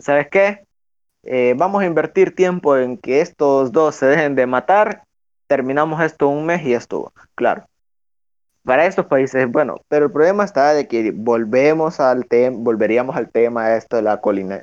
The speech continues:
de colonizar estos países. Siempre viene es-, siempre va a incitar eso de querer aprovecharse de, de haber hecho algo bueno.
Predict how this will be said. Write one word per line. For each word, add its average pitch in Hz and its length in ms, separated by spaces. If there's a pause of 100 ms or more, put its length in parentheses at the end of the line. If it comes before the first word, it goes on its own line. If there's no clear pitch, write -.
(100)
de 104 360
colonizar 110 1040 (240)
estos 127 260
países. 135 720 (220)
Siempre 143 460
viene 143 560
es-, 147 180
siempre 143 300
va 139 60
a 139 60
incitar 127 480
eso 135 300
de 113 120
querer 120 240
aprovecharse 135 880 (340)
de, 113 520
de 104 80
haber 110 180
hecho 123 220
algo 110 220
bueno. 143 540